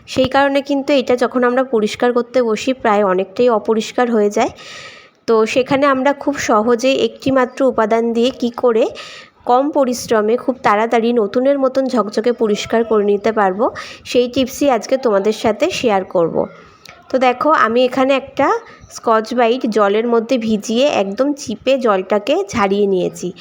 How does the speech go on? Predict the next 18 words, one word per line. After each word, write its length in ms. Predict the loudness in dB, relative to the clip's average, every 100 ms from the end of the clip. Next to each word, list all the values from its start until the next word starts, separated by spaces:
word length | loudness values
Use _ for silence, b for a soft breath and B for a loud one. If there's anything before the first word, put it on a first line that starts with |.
| B B -8
তারপর 340 | 0 0 2 2
এর 180 | 2 0
মধ্যে 300 | 0 0 0
আমি 220 | 0 0 -2
একটুখানি 400 | -4 -2 0 0
টুথপেস্ট 560 | 0 -2 -2 0 0 -2
দিয়ে 180 | -2 -2
দিচ্ছি। 400 | -2 -8 -12 -12 -12 B B B B B B _
ব্যাস, 240 | 0 0 0 0
আর 160 | 0 0
কোনো 220 | -2 2 2
উপাদানের 520 | 2 0 0 2 2 2
দরকার 360 | 0 0 0
নেই, 200 | 0 0 -2
শুধু 280 | -4 -4 0 2
এইটা 320 | 0 0 0
দিয়ে 300 | 0 0 0 0 -4 B B B B B -2
অল্প 260 | 0 2